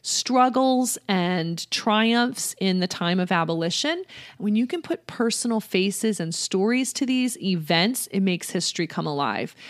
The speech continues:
And so I think that's maybe, maybe that's the, um, moral of the story here is, for such a time as this, you know, the Quakers that lived in my house, they did what they could with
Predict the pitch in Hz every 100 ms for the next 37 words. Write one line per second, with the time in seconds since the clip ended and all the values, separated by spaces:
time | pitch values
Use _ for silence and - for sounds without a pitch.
0 | - - - 254 277 - 330 320 311 302
1 | 311 - 453 415 415 - 349 359 403 415
2 | - 190 240 339 311 294 302 - 262 254
3 | 254 - 220 190 185 190 180 _ 190 202
4 | 220 226 220 196 185 - - 185 220 214
5 | 185 165 165 143 170 165 220 - - -
6 | - - - _ - 190 180 - 220 247
7 | 262 311 269 247 269 - - - 202 202
8 | 190 202 214 - 208 208 - 240 - -
9 | 202 196 214 202 208 214 233 233 202 202
10 | 247 214 220 - 190 226 - 220 185 185
11 | 180 180 -